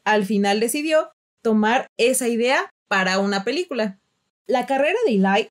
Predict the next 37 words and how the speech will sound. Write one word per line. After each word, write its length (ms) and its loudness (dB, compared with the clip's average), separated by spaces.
en 220 2
ese 160 0
momento 560 0
estaba 340 0
en 80 0
la 120 0
cuerda 300 0
floja. 460 0
Había 300 2
estrenado 460 -2
Cabin 340 0
Fever 500 0
con 260 2
un 140 2
éxito 360 0
moderado. 580 2
Le 180 -2
llegaron 440 -2
muchísimas 680 -2
propuestas, 680 -4
películas 400 -2
de 80 -2
terror, 600 0
películas 420 -2
de 80 -12
comedia, 580 -4
pero 380 0
a 320 -2
todas 360 0
ellas 420 0
les 220 -2
dijo 380 -4
no, 480 -2
no, 420 -2
no 400 -2
y 140 -2
no. 280 0